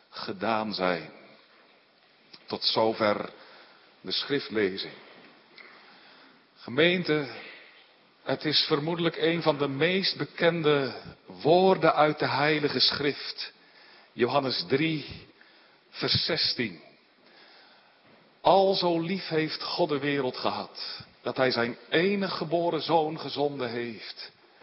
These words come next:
opdat een ieder die in hem gelooft niet verderven, maar eeuwig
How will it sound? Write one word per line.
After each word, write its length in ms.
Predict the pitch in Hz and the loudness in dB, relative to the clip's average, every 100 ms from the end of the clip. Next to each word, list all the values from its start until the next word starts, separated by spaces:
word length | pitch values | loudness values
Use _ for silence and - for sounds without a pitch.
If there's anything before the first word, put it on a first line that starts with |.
| - - - | -20 -16 -6
opdat 300 | 120 127 127 | -2 0 -2
een 180 | 120 - - | -6 -10 -4
ieder 360 | 165 180 180 151 | -2 0 0 -2
die 160 | 160 | -4
in 160 | 139 127 | -4 -4
hem 360 | 135 165 175 | -4 -2 -4
gelooft 640 | 160 151 139 147 143 - - | -6 -6 -2 -2 -4 -10 -8
niet 220 | 147 180 | -8 -8
verderven, 720 | - - 110 143 139 135 98 - - _ _ - - - _ | -10 -10 -4 -4 -4 -6 -12 -18 -20 _ _ -20 -20 -20 _
maar 300 | - 113 110 - - | -2 2 2 0 0
eeuwig 760 | 143 160 175 156 143 - - | 2 4 2 0 -4 -6 -8